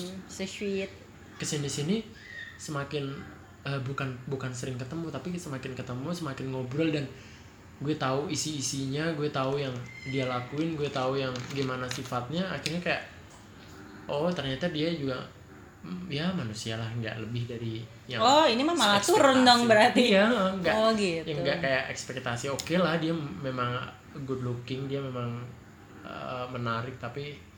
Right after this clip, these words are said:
Speaker 2: kalau untuk masalah, masalah yang lain nggak deh.
Speaker 1: Oh,
Speaker 2: Kayak
Speaker 1: kalau ini
Speaker 2: gitu.
Speaker 1: berarti, berarti sebenarnya cantik atau tampan tuh hanya membuka gerbang gitu ya.
Speaker 2: Heeh,
Speaker 1: Kalau,
Speaker 2: heeh.
Speaker 1: kalau pada akhirnya personality nggak oke,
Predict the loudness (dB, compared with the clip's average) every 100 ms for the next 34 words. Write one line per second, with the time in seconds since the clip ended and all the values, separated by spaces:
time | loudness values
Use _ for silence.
0 | -20 -20 -12 -4 -2 -2 -6 -12 -10 -10
1 | -10 -10 -8 -6 -6 -6 -6 -6 -10 -12
2 | -16 -20 -20 -20 -16 -12 -8 -6 -6 -8
3 | -8 -10 -12 -12 -8 -6 -6 -6 -6 -6
4 | -8 -10 -10 -2 0 2 0 0 -2 -2
5 | 0 0 0 0 0 -2 -4 -10 -16 -16
6 | -18 -14 -4 -2 0 -2 0 0 0 0
7 | -4 -6 -4 -2 0 -2 -2 -2 -4 -4
8 | -4 -2 0 0 0 -2 -2 -4 -4 -4
9 | -4 -2 0 2 2 0 2 2 2 0
10 | -4 -8 -14 -18 -18 -8 -2 0 0 2
11 | 2 2 2 0 -2 -4 -4 -2 -2 -4
12 | -4 -2 -2 -4 -4 0